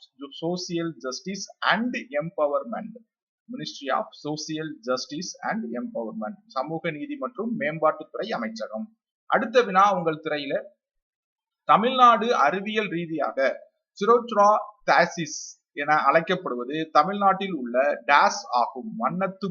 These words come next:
பூச்சி, பட்டர்ஃப்ளை. அடுத்த வினா, ஜனாதிபதி மாளிகைக்கும் இந்தியா கேட்டிற்கும் இடைப்பட்ட சாலை, அதாவது ராஜபாதை, டேஸ் என்று பெயர் மாற்றப்பட்டது?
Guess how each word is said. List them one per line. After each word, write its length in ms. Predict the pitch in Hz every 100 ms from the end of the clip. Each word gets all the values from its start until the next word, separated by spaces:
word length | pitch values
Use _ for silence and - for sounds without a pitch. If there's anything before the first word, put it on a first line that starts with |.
| -
பூச்சி, 440 | 120 - 120 110 -
பட்டர்ஃப்ளை. 640 | 113 - - - - _ _ _ _ _ _ _ _ _ _ _ _ _ _
அடுத்த 420 | 151 196 - 240
வினா, 460 | 190 151 190 - _
ஜனாதிபதி 720 | - 165 220 269 277 247 254 254
மாளிகைக்கும் 720 | 185 185 190 185 - 208 202
இந்தியா 540 | 170 196 226 240 233
கேட்டிற்கும் 520 | 190 185 185 - 196 160
இடைப்பட்ட 520 | 175 190 190 180 190
சாலை, 480 | - 156 151 139 120
அதாவது 320 | 123 151 160
ராஜபாதை, 800 | 147 175 - 185 151 139 127 - _ _ _ _
டேஸ் 420 | 156 202 262 -
என்று 320 | 202 190 -
பெயர் 280 | 160 160 190
மாற்றப்பட்டது? 960 | 175 165 180 180 123 117 123 123 113